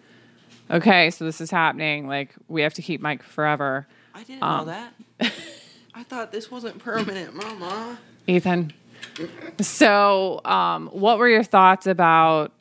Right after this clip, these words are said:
Speaker 1: kind of at the end of this dating cycle, the end result being that, that Mike and I were gonna get married? Um, you were gonna have a stepdad.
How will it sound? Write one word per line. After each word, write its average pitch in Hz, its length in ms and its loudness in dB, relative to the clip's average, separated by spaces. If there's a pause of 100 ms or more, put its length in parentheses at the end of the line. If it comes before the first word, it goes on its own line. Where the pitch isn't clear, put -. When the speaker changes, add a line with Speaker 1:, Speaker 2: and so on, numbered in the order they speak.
(600)
Speaker 1:
kind 165 280 2
of 143 480 0 (440)
at 175 120 0
the 160 100 0
end 160 300 2
of 151 120 -6
this 156 200 -10
dating 156 440 -4
cycle, 147 800 -6 (300)
the 151 140 -4
end 156 180 -2
result 147 380 -4
being 147 360 -6
that, 139 260 -8 (180)
that 151 180 -8
Mike 147 260 -2
and 156 80 -8
I 147 140 -4
were 143 80 -8
gonna 147 160 -10
get 139 160 -6
married? 143 720 -4 (120)
Um, 76 600 -8 (520)
you 165 140 2
were 156 60 4
gonna 147 160 0
have 143 140 -4
a - 20 -8
stepdad. 165 1000 0